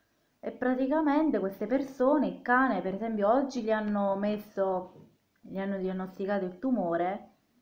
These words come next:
tra tre mesi è morto, non oggi stesso. Invece nel nostro caso ci siamo aperte, guardate. Quarto punto, avere tanta gente che vi dà forza.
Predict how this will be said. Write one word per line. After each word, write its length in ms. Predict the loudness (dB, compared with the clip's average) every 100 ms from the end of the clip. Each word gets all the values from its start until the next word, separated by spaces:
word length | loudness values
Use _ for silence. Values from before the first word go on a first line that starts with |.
| _ _
tra 300 | 2 4 4
tre 180 | 6 6
mesi 440 | 6 4 2 -2
è 40 | -2
morto, 760 | -2 -2 -4 -8 -12 -12 -12
non 340 | -4 0 0 0
oggi 340 | -4 -6 -6
stesso. 460 | -10 -6 -6 -6 -6
Invece 300 | -6 -4 -4
nel 100 | 0
nostro 400 | -2 0 2 4
caso 280 | 4 2 -2
ci 100 | -10
siamo 180 | -8
aperte, 460 | -8 -6 -8 -8 -8
guardate. 720 | -8 -8 -8 -8 -8 -12 -16 _ _ _ _ _ _ _ _ _ _ _
Quarto 360 | -2 0 2 2
punto, 360 | 4 2 4 2
avere 280 | 2 -2 -2
tanta 300 | -2 -2 -2
gente 280 | -2 -4
che 80 | -4
vi 100 | -4
dà 140 | -4 -6
forza. 800 | -6 -6 -6 -8 -2 -2 -2